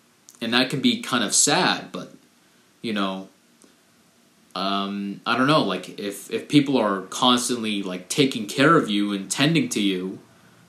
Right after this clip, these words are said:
um, I don't know, I, I think that's, that can be, like, a cool life, right?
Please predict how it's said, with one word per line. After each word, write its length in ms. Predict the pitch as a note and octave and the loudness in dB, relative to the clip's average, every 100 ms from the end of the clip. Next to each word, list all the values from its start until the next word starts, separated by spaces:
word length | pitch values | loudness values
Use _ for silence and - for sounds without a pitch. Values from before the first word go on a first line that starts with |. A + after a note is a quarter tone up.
| _ | _
um, 760 | F#2 F#2 F2+ F#2 F#2 F#2 F2+ - _ _ _ - - _ _ _ _ _ _ _ - | -6 -2 0 -2 -6 -12 -14 -18 _ _ _ -12 -12 _ _ _ _ _ _ _ -4
I 140 | G#2+ | -2
don't 120 | A#2+ | 0
know, 140 | E3+ C3 | 2 2
I, 220 | F2 F#2+ | 0 -4
I 60 | G#2+ | -8
think 220 | - C#3 | -4 -2
that's, 400 | A#2 G#2+ - - | -2 0 -2 -4
that 200 | - G#2+ | -6 -8
can 140 | G#2+ G2 | -6 -4
be, 120 | G2 | -4
like, 200 | F#2 F2+ | -4 -8
a 60 | |
cool 420 | F#2+ - A#2 G#2+ F#2 | -12 -2 0 0 0
life, 580 | F#2 G#2+ - - - _ _ _ _ _ _ _ | 2 0 -2 -10 -14 _ _ _ _ _ _ _
right? 420 | G#2+ A2+ D3+ D#2+ | 2 4 4 0